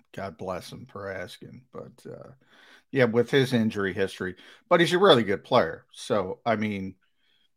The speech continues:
obviously you're rolling the dice. There's no evidence that he's gonna be able to stay healthy over a long period of time.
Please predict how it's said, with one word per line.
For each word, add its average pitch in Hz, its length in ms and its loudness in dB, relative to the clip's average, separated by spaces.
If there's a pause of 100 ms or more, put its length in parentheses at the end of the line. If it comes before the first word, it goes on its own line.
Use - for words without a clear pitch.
(200)
obviously 131 560 4
you're 101 140 -4
rolling 104 540 0
the 87 100 -8
dice. 101 480 -2
There's 98 240 -8
no 110 220 0
evidence 95 500 -2
that 92 160 -8
he's 101 180 -10
gonna 92 200 -8
be 90 160 -8
able 87 160 -10
to 82 80 -16
stay 92 320 -8
healthy 101 500 -4
over 87 200 -6
a 87 60 -8
long 92 320 -4
period 90 320 -6
of - 140 -14
time. 98 540 -6